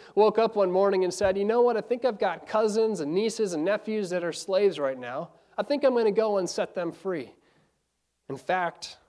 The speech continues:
Moses tried to get out of letting his people go, of delivering his people. So the Lord raised up Moses and also raised up Aaron to bring them out.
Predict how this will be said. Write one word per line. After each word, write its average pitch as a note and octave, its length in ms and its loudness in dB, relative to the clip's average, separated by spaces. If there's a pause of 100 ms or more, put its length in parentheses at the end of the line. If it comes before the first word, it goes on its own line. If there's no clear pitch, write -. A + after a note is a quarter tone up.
(160)
Moses F3 400 -2
tried D#3+ 420 -6
to - 80 -12
get D#3 200 -2
out D#3+ 340 -6 (500)
of D3 140 -6
letting E3+ 300 0
his D#3 220 -4
people C#3+ 520 -6 (160)
go, C#3 380 -6 (500)
of D3 140 -4
delivering E3 560 0
his C#3+ 180 -10
people. - 480 -12 (460)
So G3+ 120 4
the G3+ 120 6
Lord G#3+ 360 6 (160)
raised G#3 400 6
up F#3+ 120 6
Moses F#3 440 2
and G3+ 80 -4
also A3 480 2
raised G#3 380 0
up G#3 220 -2
Aaron G3 420 -2 (720)
to D#3+ 100 -4
bring F3+ 300 -2
them D#3+ 140 -2
out. C#3+ 400 -6